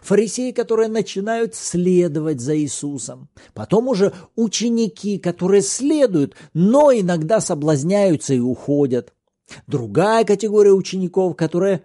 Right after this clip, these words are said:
следуют за Иисусом, не все понимают,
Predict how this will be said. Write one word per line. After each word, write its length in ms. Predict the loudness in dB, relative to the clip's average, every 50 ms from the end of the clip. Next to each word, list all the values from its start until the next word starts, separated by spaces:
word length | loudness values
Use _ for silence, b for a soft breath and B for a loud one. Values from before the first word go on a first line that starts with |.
| _
следуют 760 | -10 -8 -6 -2 0 2 2 4 4 2 2 2 -2 -2 -2
за 120 | -2 -4 -4
Иисусом, 440 | -4 -4 -6 -8 -6 -6 -8 -8 B B B B B B
не 280 | -2 0 0 0 0
все 380 | -2 -4 -4 -2 -2 0 0 0
понимают, 880 | 0 0 0 0 0 -4 -4 -2 -2 -2 0 -2 -2 -4 -6 _ _